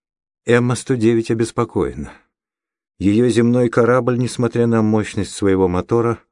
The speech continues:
слишком громоздкий, чтобы двигаться так же быстро, как легковой автомобиль. Аврора Камерер тоже обеспокоена. Она знает, что ее организм все еще пропитан молекулами снотворного,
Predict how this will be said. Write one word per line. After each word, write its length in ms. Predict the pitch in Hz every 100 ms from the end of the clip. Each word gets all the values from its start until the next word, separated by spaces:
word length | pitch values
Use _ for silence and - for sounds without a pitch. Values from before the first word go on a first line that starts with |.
| _ _ _ _
слишком 500 | - 120 143 - 143
громоздкий, 640 | 131 139 143 110 - - 71
чтобы 320 | - 85 90
двигаться 560 | 87 92 101 - -
так 220 | - 98 85
же 120 | 85
быстро, 560 | 80 104 - 110 98 - _ _ _
как 200 | 110 113
легковой 420 | 107 - 101 92
автомобиль. 580 | 87 92 92 82 87 - _ _ _ _ _ _ _ _
Аврора 480 | - 90 117 135 127
Камерер 640 | - 123 127 127 127 117 - _ _
тоже 280 | 139 127 87
обеспокоена. 800 | 80 76 - 87 - - 71 - - _ _ _ _ _ _
Она 220 | 85 107
знает, 400 | 107 135 120 98
что 160 | - 98
ее 220 | 101 110
организм 500 | 113 113 120 120 120
все 200 | - 113
еще 260 | 113 127
пропитан 560 | 107 113 104 139 131 117
молекулами 720 | 113 107 110 - 107 101 95 - _ -
снотворного, 800 | - 90 95 101 113 123 120